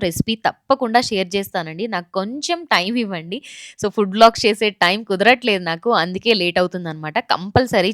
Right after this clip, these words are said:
చేసి చూపిస్తాను. టేస్ట్ అయితే అల్టిమేట్ ఉంటుంది. And పాతకాలం నుంచి కూడా ఇది చేసుకొని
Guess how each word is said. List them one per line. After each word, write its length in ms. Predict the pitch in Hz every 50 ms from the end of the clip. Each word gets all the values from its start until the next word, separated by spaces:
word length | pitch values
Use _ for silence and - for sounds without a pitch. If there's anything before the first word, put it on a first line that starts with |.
| -
చేసి 200 | 208 175 - - - 202
చూపిస్తాను. 480 | 160 170 175 - - 165 156 170 220 247 - 170
టేస్ట్ 320 | 170 190 180 - - 185
అయితే 200 | 170 170 - 214 - - 180 180
అల్టిమేట్ 440 | 185 180 - 247 247 240 226 226 190 180
ఉంటుంది. 400 | 165 - 165 160 160 156 190 240 285 - _ _ _ _ _ _ _ _ _ _ _ _ _ - - 208
And 160 | 220 254 - - - _ _ _ -
పాతకాలం 500 | - 180 185 233 - 208 190 196 220 226 226
నుంచి 220 | 220 214 208 - 208 - 208
కూడా 180 | 196 233 339 480 466 - - 208
ఇది 60 | - - 220
చేసుకొని 360 | 208 247 - - 269 269 247